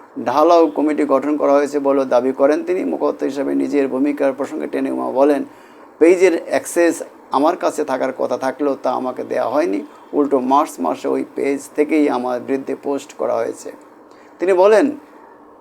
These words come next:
"শুরুতে কাউন্সিল ভোটে অংশ না নেওয়ার সিদ্ধান্ত নিয়েছিলাম।" কারণ নি-, হিসাবে তিনি উল্লেখ করেন, যারা সত্যিকারভাবে কাজ করতে চেয়েছিল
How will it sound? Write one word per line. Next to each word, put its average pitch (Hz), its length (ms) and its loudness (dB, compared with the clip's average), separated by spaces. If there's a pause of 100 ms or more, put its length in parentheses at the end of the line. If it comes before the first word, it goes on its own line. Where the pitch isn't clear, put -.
(500)
"শুরুতে 226 640 6
কাউন্সিল 196 760 0 (960)
ভোটে 170 420 2
অংশ 151 300 -2
না 147 280 4
নেওয়ার 165 420 4
সিদ্ধান্ত 151 460 -2
নিয়েছিলাম।" 147 540 0
কারণ 139 340 2
নি-, 135 260 0 (360)
হিসাবে 165 380 2
তিনি 143 220 0
উল্লেখ 147 300 2
করেন, 135 380 0
যারা 135 340 4
সত্যিকারভাবে 127 720 -4
কাজ 123 400 -2
করতে 131 320 -8
চেয়েছিল 147 460 0